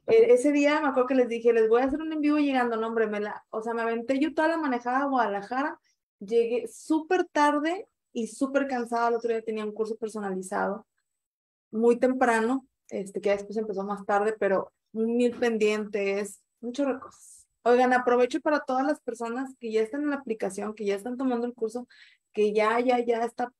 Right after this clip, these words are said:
punto de solucionarse ese detallito, este, así que estén muy al pendiente para que puedan ver sus cursos, ¿va?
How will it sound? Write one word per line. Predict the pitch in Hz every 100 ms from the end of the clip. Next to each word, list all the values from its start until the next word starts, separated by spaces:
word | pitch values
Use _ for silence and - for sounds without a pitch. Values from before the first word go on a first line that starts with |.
| _
punto | 254 254 269
de | 262
solucionarse | 233 214 202 196 220
ese | 247 233
detallito, | 226 226 196 202 226 - 294 - _ _ _ -
este, | 196 190 - - 196
así | 190 190
que | 196 233
estén | 240 240
muy | 254
al | 262
pendiente | 247 220 220 226 233 262
para | 262 220 226 240 247 -
que | -
puedan | - 214 220
ver | 202
sus | 214 -
cursos, | 196 190 180 180
¿va? | 240